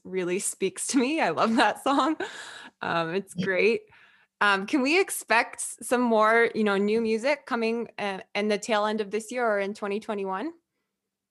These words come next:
Speaker 2: Uh, yeah, definitely. Like, um, I made this album that we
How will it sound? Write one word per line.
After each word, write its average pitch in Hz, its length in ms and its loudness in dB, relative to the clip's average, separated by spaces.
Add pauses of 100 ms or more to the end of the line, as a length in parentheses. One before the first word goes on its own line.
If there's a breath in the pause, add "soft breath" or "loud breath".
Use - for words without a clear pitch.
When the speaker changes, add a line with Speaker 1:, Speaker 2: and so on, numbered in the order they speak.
Speaker 2:
Uh, 113 380 4
yeah, 120 220 4 (420)
definitely. 98 640 0
Like, 110 480 4
um, 110 400 6 (100)
I 117 100 6
made 113 260 6
this 107 260 2
album 117 380 4
that 101 200 2
we 98 520 4